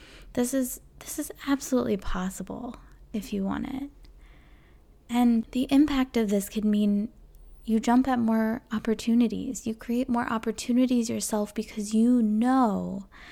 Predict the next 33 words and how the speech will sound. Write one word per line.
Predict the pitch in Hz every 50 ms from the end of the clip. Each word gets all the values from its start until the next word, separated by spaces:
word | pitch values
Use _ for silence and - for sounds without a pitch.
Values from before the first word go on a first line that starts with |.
| - - - - - -
that | 233 240
you | 247 220 220 220 226 247 254 262 262
have | 247 - - 233 220 214 208 202 208 - 226 226 - - - - - - - -
the | - 220
tools | - - - - 226 226 226 226 226 -
to | - 214
handle | 196 - - 208 196 190 196 196 -
it. | - - -
You're | - 233 220
willing | 202 196 208 220 233 247 262 262
to | 262 262
feel | 254 - 254 240 226
emotions | 220 202 196 196 190 - 214 202 196
and | 220 208 202
you | 208 208
know | 208 208 208 220 220 226 233 233 226
how | - 240
to | 220 214
do | 214 220 208
thought | 196 - - 208 202 208 -
work | 196 - 180 185 - - - - - - - - - - - - - - - -
around | 220 202 190 185 190 202 190 190 202 196 190 190
it. | - - - - - _ _ _ - - - - - - - - - - - - - - _ _ _ -
If | 240 220 -
there's | 254 247 233 226
nothing | 233 240 240 240 - 262 262 254
you're | 247 240
not | 226 220 214 214
willing | 220 214 208 208 208 196
to | 190 - 190
do, | 180 202 214 233 240 - - - - -
you | 262 240 226
can | 220 - 247 247 240 240 240